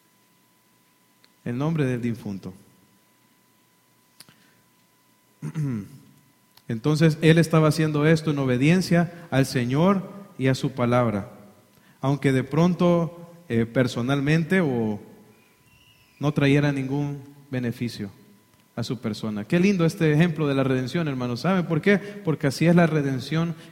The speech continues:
que Dios hace por nosotros. ¿Quién de nosotros merecía ser redimido? Ninguno. Y Dios nos concede todos esos regalos a nosotros, todas esas bendiciones espirituales,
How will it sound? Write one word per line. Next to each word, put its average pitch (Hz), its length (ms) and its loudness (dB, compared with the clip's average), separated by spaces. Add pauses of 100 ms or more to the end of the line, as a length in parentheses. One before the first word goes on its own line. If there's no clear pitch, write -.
que 139 120 4
Dios 147 280 0
hace 156 260 4
por 127 180 -4
nosotros. 123 460 -8
¿Quién 185 160 -2
de 202 80 0
nosotros 156 640 -4 (1200)
merecía 131 540 0
ser 139 480 -2
redimido? 120 480 -2 (1400)
Ninguno. 120 640 -6 (340)
Y 135 140 0
Dios 147 240 2
nos 165 140 0
concede 151 340 0
todos 202 380 0
esos 185 220 2
regalos 156 540 2
a 120 60 -4
nosotros, 123 500 -8
todas 269 280 8
esas 196 180 4
bendiciones 170 500 -2
espirituales, 123 640 -4